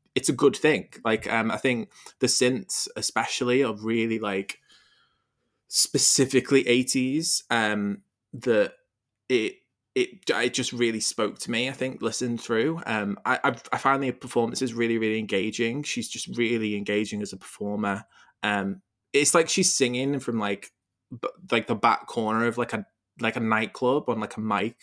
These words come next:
that's, like, slightly too old. Like, it's not, not quite up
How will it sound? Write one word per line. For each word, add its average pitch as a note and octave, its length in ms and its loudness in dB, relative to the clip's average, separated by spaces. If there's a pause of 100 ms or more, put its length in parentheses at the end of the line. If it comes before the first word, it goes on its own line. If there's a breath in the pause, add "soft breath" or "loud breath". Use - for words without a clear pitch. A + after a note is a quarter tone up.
(120)
that's, - 240 -4
like, G2 240 -6
slightly G#2+ 640 -4 (400 loud breath)
too C3+ 240 6
old. G#2+ 440 2
Like, G2+ 200 -4
it's - 180 -4
not, A2 320 0 (220 loud breath)
not C3+ 160 2
quite C#3 400 2 (100)
up C3 140 0